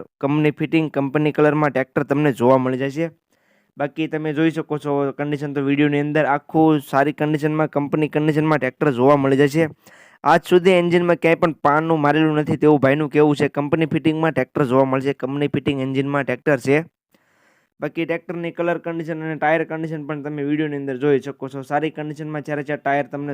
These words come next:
જોવા મળી જશે. આગળના ટાયર સારી કન્ડિશનમાં છે, મોટા ટાયર તમને મીડિયમ કન્ડિશનમાં જોવા મળી જાય છે. બાકી આખા ટ્રેક્ટરની કન્ડિશન તમે વીડિયોની અંદર જોઈ શકો છો. જે કન્ડિશનમાં વીડિયોમાં ટ્રેક્ટર છે તે જ કન્ડિશનમાં રૂબરૂમાં જોવા મળી જાય છે.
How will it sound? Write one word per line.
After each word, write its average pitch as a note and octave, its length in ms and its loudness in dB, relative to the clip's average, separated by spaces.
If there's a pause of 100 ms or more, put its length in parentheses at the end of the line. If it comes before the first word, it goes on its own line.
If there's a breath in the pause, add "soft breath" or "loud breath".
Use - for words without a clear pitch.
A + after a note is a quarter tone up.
જોવા C3 240 -2
મળી B2 180 -10
જશે. B2+ 220 -8
આગળના C#3 320 -6
ટાયર C3+ 240 -4 (800)
સારી C#3+ 260 -2
કન્ડિશનમાં D3 520 -8
છે, C3 160 -6
મોટા C3+ 260 -4
ટાયર C#3+ 280 -2
તમને D3 260 -8
મીડિયમ C#3 320 -4
કન્ડિશનમાં C#3 500 -8
જોવા B2 280 -2
મળી B2 200 -4
જાય C3 140 0
છે. D#3+ 100 0 (800 soft breath)
બાકી C#3 280 2
આખા D#3 200 0
ટ્રેક્ટરની D#3 460 -4
કન્ડિશન D#3 340 -4
તમે D3 260 -2
વીડિયોની D#3 320 4
અંદર C3+ 220 0
જોઈ D3 160 6
શકો C3 380 -8
છો. C#3+ 160 -2
જે C#3 260 0
કન્ડિશનમાં E3 540 -2
વીડિયોમાં D#3+ 720 2
ટ્રેક્ટર D3+ 320 -4
છે D#3 240 2
તે D#3+ 140 4
જ - 100 -2
કન્ડિશનમાં D3+ 480 -2
રૂબરૂમાં C3+ 400 -2
જોવા C3 320 2
મળી E3 240 0
જાય B2+ 160 0
છે. E3 80 0